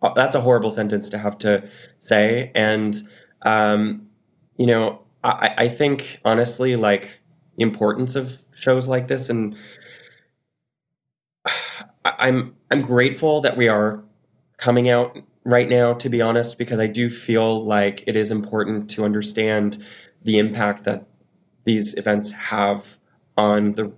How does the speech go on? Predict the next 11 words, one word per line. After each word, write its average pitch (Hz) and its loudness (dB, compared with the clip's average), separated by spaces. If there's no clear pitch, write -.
on 117 2
the 110 0
people 123 -4
who 110 -2
experience 101 -4
them. 107 -8
Um, 107 2
you 117 0
know, 107 0
the, 113 -2
the, 107 -4